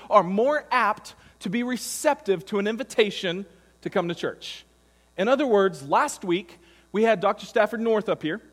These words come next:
and he was convincing, convicting, and trying to get all of us to get on board with evangelizing our community.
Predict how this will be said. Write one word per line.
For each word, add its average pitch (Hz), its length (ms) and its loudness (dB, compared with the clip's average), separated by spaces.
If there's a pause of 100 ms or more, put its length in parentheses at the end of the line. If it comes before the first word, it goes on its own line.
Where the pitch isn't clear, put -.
(480)
and 190 120 -2
he 208 80 0
was 214 220 -4 (540)
convincing, 262 680 -2
convicting, 240 680 -2
and 220 120 -2
trying 226 440 0
to 208 420 -4 (400)
get 220 260 -2
all 240 280 4
of 240 80 2
us 175 520 4 (340)
to 214 100 -2
get 285 160 4
on 285 140 6
board 285 280 0
with 254 140 -4
evangelizing 214 840 0
our 220 80 -2
community. 202 600 -6